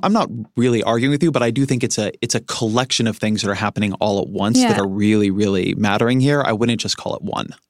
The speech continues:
Speaker 2: I don't think it's just one. I just guess that's the emphasis issue for me. Because, like, even to say that it's a religious issue, like, I'm, I'm a Christian personally. I'm a fairly devout Christian.
Speaker 1: Mm-hmm.
Speaker 2: I, you know, pray and shit. And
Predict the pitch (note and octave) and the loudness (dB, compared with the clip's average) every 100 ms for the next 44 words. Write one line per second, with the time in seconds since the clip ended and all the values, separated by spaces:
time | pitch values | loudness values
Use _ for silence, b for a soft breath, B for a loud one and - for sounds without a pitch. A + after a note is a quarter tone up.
0 | _ _ - C#4+ G#4 - - E4+ C#4 G#3+ | _ _ 0 2 0 -2 -4 -2 0 0
1 | F#3+ F#3 F3 E3 - A#3 A#3+ D4 C#4+ - | -2 -2 -2 -2 0 0 2 0 0 -4
2 | - G#3 - F#3+ F3+ - C#3+ - _ E3+ | -2 -2 0 0 0 -2 -2 -4 _ -2
3 | E3+ C3+ A#2 - F3 D3 - - A#3+ A#3+ | 0 -2 -4 -2 0 0 -2 -2 0 2
4 | A3+ A3+ C4 C#4 C#4 A#3+ A#3 G3 F3+ F#3 | 2 2 2 4 4 4 2 2 2 2
5 | F3+ E3+ D#3 C#3+ E3+ G3+ - G#3+ F#3 D#3+ | 0 0 0 0 0 0 2 2 2 0
6 | - G#3 A3+ - G#3+ G#3 D#3+ _ - D3 | -2 2 2 2 0 0 -2 _ -6 -4
7 | - D3+ F#3+ F#3+ _ - - - G3 F#3 | -2 -2 -2 -6 _ -18 -18 -4 -4 0
8 | D3+ B2+ - D#3+ D#3+ - - - F#3 A3 | 0 0 0 -2 -4 -8 -8 -4 0 2
9 | A3 B3+ - _ - - - - - B | 4 2 0 _ -10 -8 -6 -8 -10 B
10 | B - C3 C3+ - _ - - D#3+ G3+ | B 0 2 2 0 _ -6 -4 -4 -6
11 | G3+ _ _ _ - A#3+ F#3 C3+ - A#1+ | -10 _ _ _ -2 2 2 0 -2 -6
12 | - b b b b b b - G#3+ G#3+ | -8 b b b b b b -2 0 2
13 | A3 G#3+ G#3 | 2 2 0